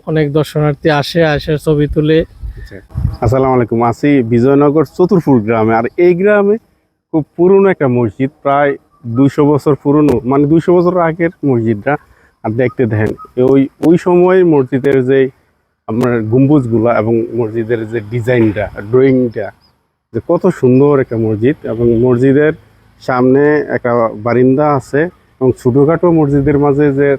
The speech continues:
Speaker 2: তাদের যে ড্রয়িংটা করছে, ডিজাইনটা করছে, খুব সুন্দর। আর এই পাশে হচ্ছে এই যে উজুখানা, পাশটা, পাশে হচ্ছে উজুখানা,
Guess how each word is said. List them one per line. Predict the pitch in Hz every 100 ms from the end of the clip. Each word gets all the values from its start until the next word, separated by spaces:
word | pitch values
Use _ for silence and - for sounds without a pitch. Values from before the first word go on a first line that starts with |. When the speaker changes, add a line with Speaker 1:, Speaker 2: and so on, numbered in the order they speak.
| -
Speaker 2:
তাদের | 127 131 123
যে | 127 127 - - _ _ -
ড্রয়িংটা | 120 131 127 127
করছে, | 127 123 110
ডিজাইনটা | 104 123 135 123 120
করছে, | 113 - 110
খুব | 113 -
সুন্দর। | 104 104 127
আর | -
এই | 131 151
পাশে | 151 160 -
হচ্ছে | 160 - 185 196 - _ _ - - -
এই | 120 113
যে | 117
উজুখানা, | 139 156 143 117 92 - _ _
পাশটা, | 143 131 - 131
পাশে | 147 135 139
হচ্ছে | 127 139
উজুখানা, | 135 147 151 160